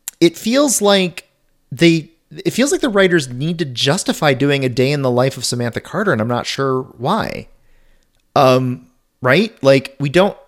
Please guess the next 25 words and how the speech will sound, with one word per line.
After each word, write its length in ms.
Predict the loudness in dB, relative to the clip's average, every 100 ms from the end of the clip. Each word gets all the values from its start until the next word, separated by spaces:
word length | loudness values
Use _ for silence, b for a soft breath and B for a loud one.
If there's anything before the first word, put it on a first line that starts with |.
| _
see 680 | -4 -2 -2 -2 -2 -6 -10 _ _ _
Teal'c 340 | 0 0 0 2
go 120 | 4
running 240 | 4 2
through 120 | 0
the 80 | -2
gate 260 | 0 0 -2
to 60 |
go, 460 | 0 2 2 0 -4 _ 0
um, 520 | 2 2 0 -6 -10 _ _ _ _ _ _ -12
to 100 | -2
go, 300 | 2 2 0
to 180 | -4 -2
go 260 | -2 -2 -2
on 160 | -2
a 40 | 0
date 320 | 0 0 -2
with, 360 | -4 -2 -4 -2
um, 200 | -2 -2
T'Pol, 560 | -4 2 4 4 0 b b b b b
and 80 | 0
we 60 | 2
don't 220 | 2 0
see, 640 | -2 0 2 0 -2 -8 _
uh, 420 | -2 0 2 0